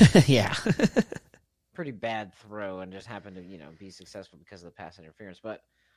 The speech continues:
Speaker 2: and then another penalty. But, I mean, either way, they won the game. A win is a win. That's what it counts for, as it's in the W column.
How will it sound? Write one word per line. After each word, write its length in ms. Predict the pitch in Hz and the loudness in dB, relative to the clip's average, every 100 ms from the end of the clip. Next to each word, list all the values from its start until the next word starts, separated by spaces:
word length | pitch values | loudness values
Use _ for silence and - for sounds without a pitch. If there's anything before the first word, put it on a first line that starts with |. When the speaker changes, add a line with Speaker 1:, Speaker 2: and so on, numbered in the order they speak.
| _ _ - | _ _ -10
Speaker 2:
and 120 | 143 | -6
then 160 | 147 | -4
another 280 | 139 135 131 | -4 -6 -8
penalty. 520 | 123 135 110 98 92 87 | -8 -10 -10 -14 -20 -12
But, 180 | 143 143 _ 110 | -10 -10 _ -16
I 60 | |
mean, 200 | 113 107 | -16 -14
either 240 | 95 107 135 | -12 -12 -12
way, 200 | 160 147 _ | -16 -20 _
they 140 | 90 | -16
won 220 | 92 104 123 | -12 -12 -14
the 80 | |
game. 340 | 117 120 143 135 | -14 -14 -14 -14
A 60 | 85 | -14
win 220 | 90 95 | -14 -14
is 100 | 92 | -16
a 80 | 92 | -16
win. 380 | 98 131 180 151 | -12 -12 -12 -16
That's 180 | 80 | -18
what 120 | 90 - | -20 -20
it 80 | - | -18
counts 240 | 92 - | -18 -18
for, 220 | 131 143 | -20 -20
as 280 | 127 82 76 _ | -20 -20 _ _
it's 100 | - | -20
in 80 | |
the 100 | 82 | -20
W 420 | 80 87 92 104 104 | -20 -20 -18 -20 -20
column. 400 | 98 110 135 151 | -18 -16 -18 -20